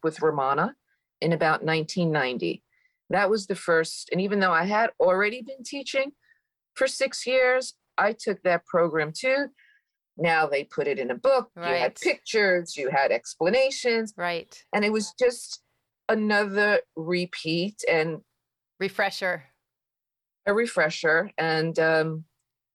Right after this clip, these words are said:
Speaker 1: and, and, and that program, I, that program I did.
Speaker 2: I think you were maybe four years ahead of me then. I started in ninety-four,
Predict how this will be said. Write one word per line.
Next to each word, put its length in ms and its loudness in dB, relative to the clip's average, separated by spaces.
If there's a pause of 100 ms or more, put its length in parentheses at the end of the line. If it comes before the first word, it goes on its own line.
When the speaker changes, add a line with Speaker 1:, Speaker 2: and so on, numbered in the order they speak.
(640)
Speaker 1:
and, 160 0 (300)
and, 200 0 (120)
and 160 2
that 180 0
program, 400 0
I, 200 -2 (340)
that 200 2
program 380 -2
I 120 -4
did. 300 -4 (1300)
Speaker 2:
I 60 -2
think 280 -10
you 160 -4
were 480 2
maybe 480 -4
four 300 -2
years 260 -2
ahead 220 -2
of 80 -4
me 180 -8
then. 380 -6 (640)
I 60 -14
started 400 -6
in 100 -14
ninety-four, 1000 -6